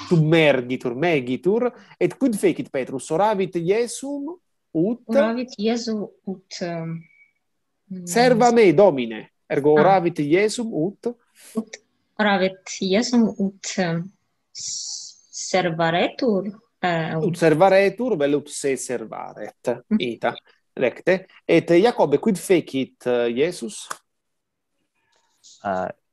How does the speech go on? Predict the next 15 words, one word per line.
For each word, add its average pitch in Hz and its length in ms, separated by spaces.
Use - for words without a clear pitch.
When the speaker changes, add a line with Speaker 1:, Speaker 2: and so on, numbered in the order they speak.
Speaker 3:
Iesus, 101 920
uh, 87 600
a, 107 160
a, 104 140
a 90 200
prehen-, 104 540
prehendit, 110 640
uh, 101 260
Speaker 1:
Mhm. 95 500
Speaker 3:
Petrum. 127 400
Speaker 1:
Ita, 113 320
ita. - 300
Iesus 147 280
apprendit 147 640
Petrum. - 320